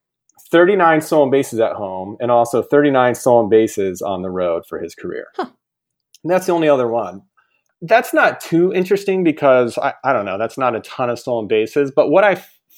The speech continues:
Speaker 1: found is he was actually pretty bad at stealing bases.
Speaker 2: <laughs>
Speaker 1: He stole bases at about fifty-three percent he-, success rate. As I said, he had thirty-nine career stolen bases at home. He also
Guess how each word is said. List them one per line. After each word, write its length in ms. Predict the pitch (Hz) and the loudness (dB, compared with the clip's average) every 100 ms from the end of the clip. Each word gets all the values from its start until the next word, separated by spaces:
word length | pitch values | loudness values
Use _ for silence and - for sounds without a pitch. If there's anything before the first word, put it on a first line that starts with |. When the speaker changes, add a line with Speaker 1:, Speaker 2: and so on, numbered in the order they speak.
| - | -2
Speaker 1:
found 580 | 175 214 165 120 117 - | 2 4 2 0 -2 0
is 500 | 135 127 123 110 - _ _ _ _ _ | 0 2 0 -4 -14 _ _ _ _ _
he 180 | - 208 | -6 -2
was 120 | 190 | 0
actually 340 | 208 240 277 | 0 0 -2
pretty 340 | 180 - 196 208 | -4 -6 -4 -4
bad 380 | 110 131 147 151 | 0 2 4 2
at 100 | - | -4
stealing 460 | - 135 139 110 | -8 -6 -6 -4
bases. 500 | 117 131 - 92 - | -4 -4 -6 -14 -18
Speaker 2:
<laughs> 280 | - 190 - - - 349 - 262 | -16 -16 -16 -16 -8 -8 -10 -20
Speaker 1:
He 380 | - - 180 165 | -12 -6 -6 -6
stole 480 | - - 190 196 196 | -12 -6 0 2 2
bases 560 | 165 156 156 151 139 | 2 2 0 0 0
at 460 | 135 131 127 117 113 - _ - | 0 0 4 2 0 -6 _ -6
about 460 | 120 131 92 - | 2 2 2 0
fifty-three 380 | 180 165 147 143 | 0 0 0 -2
percent 400 | 127 110 123 104 | -2 -6 -6 -6
he-, 140 | 131 - | -8 -12
success 580 | - - 120 - 113 - | -20 -14 -10 -4 -4 -6
rate. 180 | - - _ _ _ - | -14 -18 _ _ _ -2
As 140 | 147 156 | 2 2
I 80 | |
said, 380 | 160 156 123 120 | 2 4 6 4
he 140 | 139 139 | 2 0
had 220 | 127 - | 0 0
thirty-nine 460 | 165 180 156 151 | -4 -2 -2 -2
career 240 | 143 147 139 | -4 -4 -4
stolen 240 | 151 139 | -2 -2
bases 260 | 131 127 123 | -2 -2 0
at 160 | 117 | 0
home. 380 | - 117 120 131 | -2 -2 -2 -2
He 160 | 139 160 | -4 0
also 680 | 156 165 - 156 143 120 | 2 2 0 2 4 2